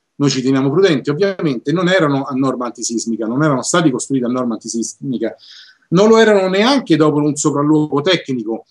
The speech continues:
che forse può anche esserci stato dopo la, la prima scossa,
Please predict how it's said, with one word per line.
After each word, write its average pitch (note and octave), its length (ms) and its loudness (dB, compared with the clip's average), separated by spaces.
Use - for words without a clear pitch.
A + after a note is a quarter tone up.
che C#3+ 140 -4
forse E3 380 0
può D#3+ 180 2
anche F3 360 0
esserci C#3+ 480 -4
stato D3 500 0
dopo A#2+ 220 -8
la, A#2+ 120 -10
la G2+ 100 -16
prima B2+ 160 -8
scossa, A#2+ 580 -6